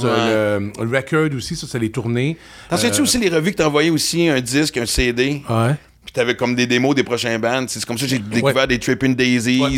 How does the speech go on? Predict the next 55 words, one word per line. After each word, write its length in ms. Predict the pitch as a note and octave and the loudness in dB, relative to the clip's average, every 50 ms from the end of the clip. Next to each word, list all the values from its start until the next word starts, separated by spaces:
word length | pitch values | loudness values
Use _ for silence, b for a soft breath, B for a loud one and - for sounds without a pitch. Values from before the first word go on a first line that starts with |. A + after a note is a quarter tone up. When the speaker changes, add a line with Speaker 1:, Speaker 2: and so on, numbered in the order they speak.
| B2 - - | -4 -4 -4
Speaker 2:
puis, 240 | - A2+ A2+ A2 A2 | -4 -2 0 0 0
euh, 60 | G#2+ | -2
des 120 | G#2 G#2 | -2 -4
trucs 180 | G2+ - B2 A2 | -6 -6 -6 -6
comme 140 | A#2+ G#2+ G#2+ | -4 -4 -4
ça. 260 | G2+ - A2+ A2+ A#2+ | -4 -4 -2 -2 -2
Speaker 1:
Ouais, 200 | B2 - G2+ G2+ | -2 -2 -2 -2
ça, 140 | - - - | -4 -6 -6
c'est 180 | - C3 A2 | -4 -4 -4
les, 220 | G#2+ G#2 G#2+ G2+ G2 | -4 -4 -4 -4 -2
les 120 | F#2+ G2 G#2 | -4 -4 -2
E 160 | - D3 B2+ F#2 | -2 -2 -2 0
P 140 | A#2+ A#2 | -2 -2
K, 20 | - | -2
qui 160 | - C3+ A#2 | -2 -4 -4
s'appelait 240 | - A2+ - A2+ G#2+ | -4 -4 -4 -4 -2
Electronic, 480 | G#2 G#2+ G2+ - B2 A#2 B2 - - | -2 -2 -2 -2 -2 -2 -4 -4 -8
euh, 140 | F2 G#2 G2 F#2+ - - | -8 -8 -8 -8 -6 -2
Press 280 | - A#2+ G#2 - - | -2 0 0 -2 -2
Kit. 160 | - C3+ B2 - | -2 -2 -2 -2
Les 80 | - G#2+ | -4 -8
compagnies 220 | A2+ G#2+ G#2 G#2 | -6 -6 -4 -4
de 60 | F#2+ | -4
disques 160 | G2+ B2 - B2 | -4 -6 -6 -6
nous 80 | A#2 G#2 | -4 -4
envoyaient 300 | G2 G2 F#2+ F#2+ F2+ F2 | -2 -2 -2 0 -2 -2
ça. 260 | - - A#2+ B2 B B B B B B - | -2 -2 -2 -2 B B B B B B -12
Fait 100 | - G2+ | -10 -6
que 80 | - | -4
là-dessus, 300 | G#2 F#2 - - - A#2 | -2 -2 -2 -4 -6 -2
t'avais 480 | - G#2 F#2 E2 F2 F#2+ F#2+ F#2+ F#2+ F#2 | -2 -2 0 0 0 0 2 2 0 0
des, 340 | E2 E2 F2 E2 D#2+ D#2+ D#2+ D#2 | -2 -2 -4 -2 -2 -2 -2 -2
euh, 440 | D#2 D2 C#2+ C#2 C#2+ C2+ C2 C#2 | -2 -2 -4 -4 -4 -6 -4 -2
ouais, 140 | D2+ F2+ - - | -2 0 -2 -2
ça, 120 | - - G2+ | -2 -2 0
des 120 | F2+ F2+ | 0 0
bouts, 140 | E2+ F#2 - | 0 0 -2
des 140 | - G#2 A2 | -2 -2 -4
bouts 120 | A#2+ D3 | -6 -6
de 60 | C#3 - | -2 0
tunes, 360 | - E3 D#3+ D#3+ E3 E3 D#3+ | 2 4 4 4 2 0 -2
puis 100 | C3 C#3 | -2 -4
il 20 | A2+ | -6
y 20 | |
avait 240 | G2+ G#2 G#2 G#2 F#2 B B B B B - | -4 -4 -6 -6 -8 B B B B B -8
des 80 | A2 A2 | -6 -6
bios, 380 | G#2 A2 A#2 A#2+ A#2+ A#2+ B2 | -4 -2 2 4 4 4 2
puis 100 | A#2+ - | 0 -6
ça. 100 | - A2+ - B B B B B | -12 -14 -14 B B B B B
Fait 60 | A#2 | -6
que 40 | A2+ | -2
là, 80 | D#3 G#3+ | 0 2
on 60 | A3+ | 2
lisait 240 | F#3 C#3+ B2 C3+ A2 | 2 2 2 0 0
ça. 340 | - - E3+ F#3+ B3 D#4 | 2 2 2 2 2 0